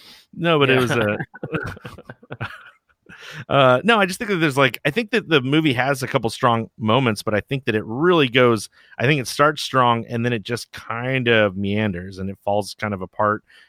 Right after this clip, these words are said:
Speaker 1: after it gets into, like, the base meat of the story. It just really becomes this kinda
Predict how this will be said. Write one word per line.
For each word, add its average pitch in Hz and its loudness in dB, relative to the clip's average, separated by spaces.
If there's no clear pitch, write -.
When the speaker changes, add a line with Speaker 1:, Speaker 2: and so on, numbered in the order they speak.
Speaker 1:
after 110 0
it 98 -2
gets 113 -2
into, 113 -4
like, 98 0
the 117 -4
base 107 -4
meat 107 -4
of 104 -18
the 101 -6
story. 143 -4
It 117 -8
just 120 -10
really 120 -2
becomes 104 -6
this 101 -10
kinda 95 -6